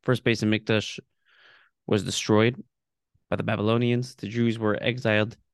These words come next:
primarily to Babylon, to Bavel, for about seventy years. That's when the story of Purim took place. Eventually, it became time to go back to Israel and rebuild that third temple. Ezra brought everybody back. And Ezra wrote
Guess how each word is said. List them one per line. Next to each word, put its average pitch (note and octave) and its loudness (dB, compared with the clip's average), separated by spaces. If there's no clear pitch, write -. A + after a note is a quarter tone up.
primarily D3 2
to B2 -6
Babylon, A#2 -2
to - -12
Bavel, A#2 0
for B2 0
about A2+ 4
seventy B2 4
years. C3+ 0
That's - -8
when B2 -6
the G#2+ -8
story G#2+ -6
of G#2 -8
Purim D#3 6
took C3+ 2
place. C3 0
Eventually, D3+ 4
it C#3+ 2
became C#3 2
time B2+ 0
to B2+ -6
go B2 0
back A#2 -2
to A2+ -6
Israel A2 -4
and A2 -4
rebuild A2+ -4
that G#2+ -4
third G2+ -6
temple. C3+ 2
Ezra A#2 -2
brought G#2+ -2
everybody G2 -6
back. - -14
And - 0
Ezra D3 6
wrote D3 8